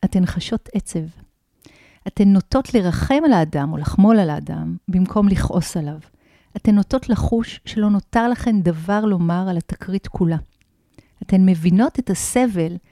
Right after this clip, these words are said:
שהניע את העבירה מלכתחילה. אתן מעדיפות להישאר מחוץ למיליה הזה.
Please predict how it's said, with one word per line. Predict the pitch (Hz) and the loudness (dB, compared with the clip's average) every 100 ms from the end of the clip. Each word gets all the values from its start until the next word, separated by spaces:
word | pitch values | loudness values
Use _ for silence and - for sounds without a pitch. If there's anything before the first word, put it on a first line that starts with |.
| _ _ | _ _
שהניע | - 190 180 185 254 269 | -4 0 4 6 6 6
את | 196 | 2
העבירה | 180 165 165 165 | 0 0 -2 -2
מלכתחילה. | 170 170 160 - - 208 160 127 _ _ _ _ _ _ _ _ _ _ _ | -2 -2 -4 -8 -6 -6 -8 -14 _ _ _ _ _ _ _ _ _ _ _
אתן | 180 185 175 | -6 -2 0
מעדיפות | 160 156 165 - 240 262 | 0 -4 -8 -4 -6 -2
להישאר | 233 - 190 196 208 | -4 -4 -4 -2 0
מחוץ | 202 - - 254 - | 0 -2 -2 -4 -2
למיליה | 196 170 156 160 135 | -2 0 -2 -4 -6
הזה. | 147 | -8